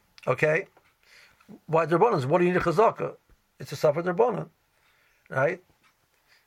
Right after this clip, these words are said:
You're not sure if you're Tevel the Kela or not, so Safar Rabbanan Lakula. So what do you need the Chazaka Sheikh Chazaka? There, for the Raisis, it doesn't work. But the Rabbanan, it's able to anyway, 'cause Safar Rabbanan Lakula. That's his, that's the kasha that he asked.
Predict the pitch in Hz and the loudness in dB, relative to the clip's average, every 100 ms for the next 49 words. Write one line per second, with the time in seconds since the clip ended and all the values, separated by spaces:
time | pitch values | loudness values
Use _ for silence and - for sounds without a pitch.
0 | _ _ - _ _ 214 - 214 - 220 | _ _ -20 _ _ -8 0 0 2 2
1 | 175 160 190 170 135 131 131 123 123 - | 2 2 2 2 0 0 -2 0 0 -2
2 | - _ - - 135 143 175 143 156 240 | -8 _ -20 -6 -2 0 2 0 0 0
3 | 294 262 190 _ _ _ _ _ _ _ | 0 0 -4 _ _ _ _ _ _ _
4 | - 156 170 208 196 220 208 170 175 180 | -10 -2 0 0 0 0 0 -2 -2 0
5 | 175 160 190 165 147 147 170 190 - 71 | 0 -2 -2 -2 -2 -2 2 2 0 -10
6 | - _ _ _ - 165 180 185 170 190 | -12 _ _ _ -6 -6 -4 -4 0 2
7 | 254 - 139 175 196 151 160 120 - - | 2 -2 -6 2 2 2 -4 -6 -8 -14
8 | _ _ - - - 147 160 180 247 196 | _ _ -20 -20 -6 -2 2 2 2 0
9 | 196 226 277 262 170 170 190 202 185 180 | -2 0 2 2 0 -2 -2 -2 -4 -6
10 | 175 147 135 - 143 - 131 285 233 202 | -8 -8 -8 -4 -4 -4 -14 -6 -6 -6
11 | 190 185 170 175 165 139 120 78 - _ | -4 -4 -4 -6 -10 -10 -12 -16 -20 _